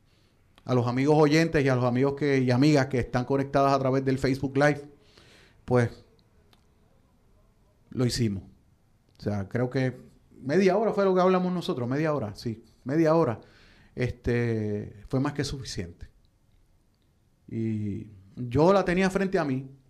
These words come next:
Ustedes no la vieron porque Intencionalmente no movimos la cámara para donde estaba ella porque había que proteger su identidad. Nunca la mencioné por su nombre, pues si ustedes escuchan la grabación, en ningún momento la mencioné por su nombre.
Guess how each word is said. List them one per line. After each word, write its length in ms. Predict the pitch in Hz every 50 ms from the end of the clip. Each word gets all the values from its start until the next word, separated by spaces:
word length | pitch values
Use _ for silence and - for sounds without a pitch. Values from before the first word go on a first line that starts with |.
| - - - - - _ - _ _ - - _ _ _ _ _ _ _ -
Ustedes 320 | - 131 - 175 175 190
no 140 | 185 190 190
la 100 | 185 175
vieron 280 | 170 170 180 190 208
porque 580 | - 175 156 - - 147 135 - - - - - - _ _ _ - _ _ _ _ _ _ - - - - - -
Intencionalmente 1120 | - 226 220 185 - 185 175 170 - 175 160 165 175 185 180 175 185 190 185 185 165 156
no 840 | 147 139 139 147 147 151 156 165 170 170 170 170 165 135 - - - -
movimos 480 | 143 139 139 135 139 143 143 160 160
la 120 | 165 160 143
cámara 320 | 127 151 156 160 156 156
para 180 | 143 143 139 135
donde 220 | 135 127 123 123
estaba 380 | 113 - - 131 135 143 139 135
ella 180 | 151 180 170
porque 280 | - 139 123 127 120 - - - - -
había 280 | - 123 131 165 180
que 100 | 156 147
proteger 380 | 131 123 120 - 123 113 117 113
su 100 | - 123
identidad. 500 | 127 127 131 135 151 143 123 113 113 - - - - _ _ - - - - - -
Nunca 460 | 160 190 226 277 294 269 - 247 220
la 80 | 202
mencioné 380 | 190 185 180 - 180 175 175 196
por 160 | 202 226 214
su 100 | 214 208
nombre, 320 | 190 196 202 202 185 170 -
pues 200 | 147 147 139 135
si 60 | -
ustedes 300 | 135 139 - 165 185 208
escuchan 360 | 208 208 208 202 196 202 185
la 80 | 180 175
grabación, 460 | 175 156 151 151 143 131 180 196 196
en 80 | 170 156
ningún 380 | 147 139 131 127 151 214 233
momento 460 | 226 220 208 185 202 220 220 214 220 208
la 100 | 180 156
mencioné 400 | 147 143 139 139 139 127 147 165
por 180 | 165 180 180
su 180 | 170 - 143 135
nombre. 380 | 135 135 131 127 113 98 -